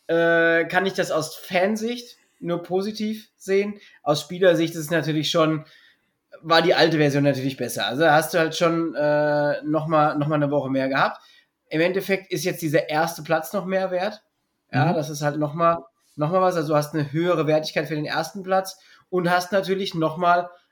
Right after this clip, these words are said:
Speaker 1: ein bisschen mehr, ähm, ja, hinten raus noch ein bisschen mehr Platz. Also letztes Jahr war es ja auch so eng, dass es ja wirklich bis zum letzten Spieltag in der N F C war, dass dieser Platz noch offen war, dieser siebte. Von daher,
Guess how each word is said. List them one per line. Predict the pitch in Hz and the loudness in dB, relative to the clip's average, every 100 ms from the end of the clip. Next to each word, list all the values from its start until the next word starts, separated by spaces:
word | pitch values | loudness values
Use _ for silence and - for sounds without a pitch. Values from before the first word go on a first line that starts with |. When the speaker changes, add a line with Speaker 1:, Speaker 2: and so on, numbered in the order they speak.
| _ - | _ -8
Speaker 1:
ein | 160 | -4
bisschen | 175 - 185 170 | -4 -4 -6 -2
mehr, | 165 170 170 170 175 - | 0 2 4 2 0 -6
ähm, | 147 151 151 156 156 156 156 156 165 165 165 160 156 147 _ _ _ | -2 2 2 4 4 4 2 2 0 0 -2 -2 -4 -8 _ _ _
ja, | 139 143 - - _ _ _ _ | 2 2 2 -10 _ _ _ _
hinten | - 190 233 185 | 0 0 0 0
raus | 147 143 - - | 2 2 -2 -8
noch | 151 | -6
ein | 147 | -4
bisschen | 139 143 139 | -6 -4 -2
mehr | 135 135 131 - | 2 2 0 -4
Platz. | - 139 135 | -2 -2 -2
Also | 143 139 | -6 -2
letztes | 151 151 156 | -2 -2 0
Jahr | 156 | 2
war | 151 | 4
es | 147 | 2
ja | 151 143 | 2 0
auch | 156 | -2
so | 190 | -4
eng, | 151 185 | -4 -4
dass | 170 151 | -4 -2
es | |
ja | 156 | -2
wirklich | 147 147 | -4 -6
bis | 160 151 | -10 -8
zum | 160 | -4
letzten | 151 151 151 | -4 -6 -12
Spieltag | - 170 185 180 | -10 -6 -4 -2
in | 175 | -4
der | 170 | -4
N | 175 | -4
F | 170 | -8
C | 185 180 | -8 -4
war, | 175 180 180 - _ _ | 0 0 -2 -18 _ _
dass | 175 170 | -6 -6
dieser | 170 170 170 - 151 | -2 0 0 -6 -2
Platz | 160 160 | -2 0
noch | 175 151 | -2 -2
offen | 156 185 | -2 0
war, | 170 | 0
dieser | 170 165 | 0 -2
siebte. | 156 180 165 | -4 -8 -6
Von | 156 147 | -2 0
daher, | 151 151 156 | 2 2 0